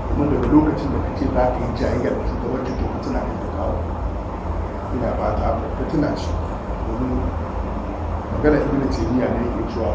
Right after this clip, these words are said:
babu wata al'umma da take so ta cire shugabanta, to, face ta aikata wani abu wanda ya fi abin da shugaban ya yi da suke so su cire shi.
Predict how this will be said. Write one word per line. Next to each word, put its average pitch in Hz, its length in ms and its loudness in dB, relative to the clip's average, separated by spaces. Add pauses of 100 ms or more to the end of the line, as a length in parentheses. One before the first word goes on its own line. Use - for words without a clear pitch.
(180)
babu 135 400 6
wata 127 240 0
al'umma 123 500 0 (840)
da - 180 -4
take 147 300 0
so 131 200 -2
ta - 180 0
cire 147 300 2
shugabanta, - 680 0 (1040)
to, - 140 -4 (100)
face - 420 0 (120)
ta - 320 0
aikata - 600 4 (840)
wani 151 340 6
abu - 340 2 (180)
wanda 147 600 6 (680)
ya 156 380 6
fi - 180 2
abin 165 380 6
da 139 120 4
shugaban 135 520 2
ya 135 120 2
yi 127 80 4
da 127 100 0
suke 120 240 -2
so - 120 -2
su - 120 -2
cire - 240 -2
shi. - 160 -4